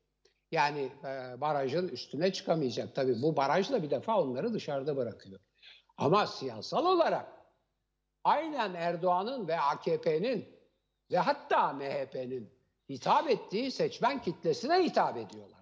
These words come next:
Doğrudan o seçmen kitlesiyle yüz yüze,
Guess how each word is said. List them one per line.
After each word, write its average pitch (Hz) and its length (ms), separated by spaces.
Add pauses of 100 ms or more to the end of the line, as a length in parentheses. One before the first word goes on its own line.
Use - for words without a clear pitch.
Doğrudan 214 600 (400)
o 302 160
seçmen 247 600
kitlesiyle 190 1040 (220)
yüz 262 440
yüze, 165 560